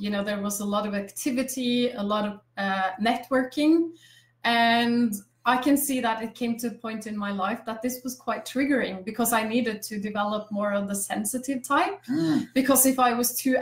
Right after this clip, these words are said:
Speaker 1: active, I felt so fragmented. So for me to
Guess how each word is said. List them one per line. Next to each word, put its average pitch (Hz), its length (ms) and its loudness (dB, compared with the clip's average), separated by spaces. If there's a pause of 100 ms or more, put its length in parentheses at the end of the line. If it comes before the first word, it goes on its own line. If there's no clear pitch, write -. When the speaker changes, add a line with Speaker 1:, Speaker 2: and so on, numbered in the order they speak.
(160)
Speaker 1:
active, 214 380 -6 (280)
I 226 140 6 (200)
felt 220 240 -6
so 226 260 -4
fragmented. 208 840 -2
So 220 540 0 (280)
for 269 180 2
me 269 380 4 (120)
to 233 480 2